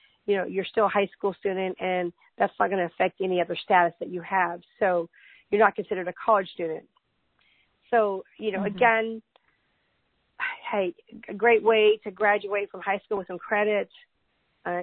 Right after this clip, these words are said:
Speaker 1: and be able to, you know, go in there with saving some money or saving some time.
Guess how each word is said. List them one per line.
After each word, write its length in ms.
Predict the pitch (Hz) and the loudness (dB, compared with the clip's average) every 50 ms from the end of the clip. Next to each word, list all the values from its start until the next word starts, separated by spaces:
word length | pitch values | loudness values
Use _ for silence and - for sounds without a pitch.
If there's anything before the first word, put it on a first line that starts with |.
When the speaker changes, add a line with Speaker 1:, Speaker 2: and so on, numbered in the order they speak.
| - - | -6 -6
Speaker 1:
and 440 | 196 196 190 185 185 185 185 170 - - 180 175 | -4 -2 -2 -2 -2 -4 -6 -8 -12 -16 -12 -6
be 160 | 190 214 202 | 0 2 2
able 220 | 202 185 185 190 - - - | 2 2 0 -6 -8 -6 -2
to, 220 | 196 175 170 170 175 | 0 0 0 0 0
you 140 | 180 185 170 | -2 -4 -6
know, 220 | 170 175 175 175 440 - _ _ _ _ _ _ _ _ _ _ _ 202 196 | -4 -6 -8 -10 -12 -16 _ _ _ _ _ _ _ _ _ _ _ -6 0
go 200 | 214 220 214 214 | 4 4 6 6
in 120 | 214 214 | 4 4
there 220 | 202 196 196 196 190 | 2 2 0 0 0
with 140 | 190 196 - - - - - | -2 -6 -8 -10 -14 -4 0
saving 280 | 226 214 202 202 202 185 | 2 4 4 4 2 2
some 120 | 214 202 | 0 0
money 240 | 208 202 202 208 202 | 2 2 2 2 2
or 80 | 202 180 | 0 0
saving 260 | - 202 196 190 180 | -2 -2 -2 -4 -4
some 120 | - 190 175 | -6 -8 -6
time. 380 | - - 208 196 185 180 175 | -4 -2 0 0 0 -2 -4